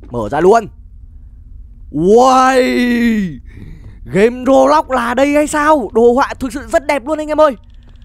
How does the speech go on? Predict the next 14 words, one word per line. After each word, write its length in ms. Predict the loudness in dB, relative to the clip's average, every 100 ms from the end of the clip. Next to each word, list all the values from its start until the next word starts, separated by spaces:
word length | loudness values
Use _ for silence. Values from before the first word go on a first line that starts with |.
| -20 -18
Một 100 | -8
con 140 | -8
game 140 | -6 -6
story 400 | 0 0 0 -4
mà 100 | -6
mình 140 | -6
nghĩ 80 | -8
là 120 | -6
mọi 140 | -6 -2
người 160 | -2
nên 140 | -2 -6
trải 180 | -8
nghiệm 180 | -8 -4
thử. 240 | 0 0